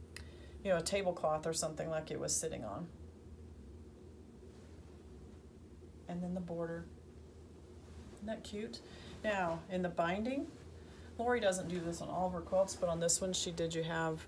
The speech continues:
uh, she had <laughs> you do a rickrack along with the binding. That's the first time I'd done that on a binding. I could have done a better job. I'll have to get better at that.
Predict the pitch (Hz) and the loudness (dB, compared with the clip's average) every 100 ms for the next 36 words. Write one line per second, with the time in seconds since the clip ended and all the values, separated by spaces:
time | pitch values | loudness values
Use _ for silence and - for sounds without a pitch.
0 | - 123 143 - 165 165 170 - - 175 | 0 2 2 2 2 6 6 6 4 2
1 | 165 180 175 175 - - - - - 160 | 6 6 6 2 -4 -10 -10 -12 0 4
2 | 156 170 170 165 156 165 - - - - | 8 8 10 10 10 6 0 -10 -14 -16
3 | - - - 160 160 175 170 160 151 165 | -16 -16 -2 2 4 6 8 8 8 8
4 | 208 240 202 - 202 - 190 170 160 151 | 6 6 6 8 8 8 8 8 8 6
5 | 175 196 208 208 208 214 220 220 220 - | 6 6 6 8 8 10 6 4 0 -8
6 | - 170 165 170 160 165 160 156 160 170 | -6 -2 0 6 8 8 6 6 4 4
7 | 196 214 214 - - - - - - - | 0 0 -6 -14 -12 -10 -10 -12 -14 -14
8 | - - - - 156 151 - 160 156 156 | -16 -16 -16 -10 -6 -6 -2 -2 0 0
9 | 156 156 160 156 | 0 -2 -4 -6